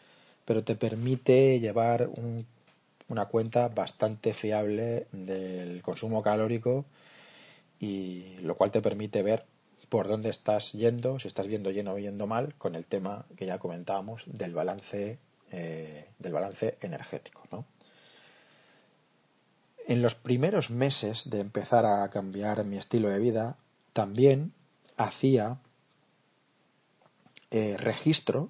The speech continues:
también en la aplicación de Samsung Health, hacía registro de la comida, de los alimentos que tomaba para que fuera incluso más, eh, para que el cálculo del balance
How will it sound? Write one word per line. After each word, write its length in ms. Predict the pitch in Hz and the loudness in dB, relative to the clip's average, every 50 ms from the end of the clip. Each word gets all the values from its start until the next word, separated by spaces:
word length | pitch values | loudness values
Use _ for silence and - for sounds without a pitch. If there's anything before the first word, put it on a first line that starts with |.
| - 160 | -6 -4
también 240 | - 95 98 113 | -4 -2 -2 0
en 80 | 117 110 | 0 2
la 60 | 104 | 0
aplicación 560 | 92 - 98 - - 92 - - 117 113 110 | 0 0 0 -2 -2 -2 0 0 0 0 0
de 120 | 104 101 95 | -2 -2 -2
Samsung 340 | - 110 104 - 104 92 85 - | -2 -6 -6 -6 -8 -6 -2 2
Health, 220 | 110 104 120 131 - _ _ _ _ _ _ _ _ _ _ - | 2 2 2 0 -8 _ _ _ _ _ _ _ _ _ _ -8
hacía 320 | - - - - 131 135 139 | -8 -6 2 6 8 8 8
registro 920 | 131 127 113 - - 127 131 - - - - 123 127 127 131 135 - - - | 8 4 0 2 0 -2 -2 -2 -2 2 2 4 4 6 4 2 0 -4 -10
de 480 | 101 104 107 104 110 113 117 120 120 | -10 -8 -2 0 2 4 4 4 2
la 300 | 120 117 113 110 104 - | 2 2 2 2 2 0
comida, 680 | - - 95 85 95 107 113 110 104 107 107 117 113 - _ _ | 0 -2 -2 -2 -2 -4 -4 0 2 2 0 0 -2 -8 _ _
de 100 | - 107 | -6 -4
los 140 | 95 92 - | -4 -2 -2
alimentos 800 | 104 101 98 101 104 110 113 117 - - 131 131 135 135 - - _ _ _ - | -4 -6 -4 -6 -4 -4 -4 -4 -2 0 0 0 0 -2 -6 -12 _ _ _ 0
que 180 | - 113 127 | 4 4 4
tomaba 400 | 123 - 113 101 98 95 90 90 | 6 4 2 2 4 2 2 4
para 220 | - 98 95 90 - | 2 2 0 0 -2
que 100 | - 90 | -4 -8
fuera 460 | - - 107 104 107 113 120 131 - _ _ _ _ _ _ _ _ _ - | -4 0 0 4 4 4 2 2 -4 _ _ _ _ _ _ _ _ _ -12
incluso 460 | - 110 104 107 98 - 107 98 95 | -10 -6 -6 -4 -4 -4 -4 -4 -4
más, 380 | 92 98 104 110 107 - - - | -4 -4 -4 -4 -4 -4 -4 -4
eh, 680 | 107 101 98 98 95 95 95 95 95 95 95 95 95 98 107 - | -4 -4 -4 -4 -6 -6 -6 -8 -8 -8 -8 -8 -8 -10 -10 -6
para 200 | - 95 95 - | -4 -4 -2 -2
que 80 | - | -4
el 100 | 92 95 | -6 -2
cálculo 520 | - 98 107 113 113 - 117 117 117 117 113 | 0 2 2 2 2 2 2 4 4 4 2
del 220 | 113 113 113 110 | 2 2 0 2
balance 600 | 113 117 117 113 120 117 113 - 117 117 117 120 | 2 2 2 2 0 0 -4 -4 -2 -2 -2 -4